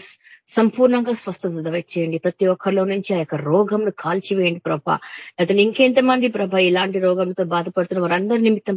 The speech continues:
ప్రార్థిస్తున్నాం నాయన. తండ్రి, ఈ యొక్క రోగం ప్రభ, ఎంతో మంది దాని బారిన పడి జీవితాలు,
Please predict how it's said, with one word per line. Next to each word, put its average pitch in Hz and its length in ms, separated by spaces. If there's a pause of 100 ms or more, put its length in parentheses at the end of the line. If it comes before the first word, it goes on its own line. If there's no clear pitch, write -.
ప్రార్థిస్తున్నాం 165 760
నాయన. 180 240 (460)
తండ్రి, 185 200
ఈ 185 100
యొక్క 180 160 (120)
రోగం 190 340
ప్రభ, 180 180
ఎంతో 196 640
మంది 185 260
దాని 170 180
బారిన 180 360
పడి 175 180
జీవితాలు, 175 480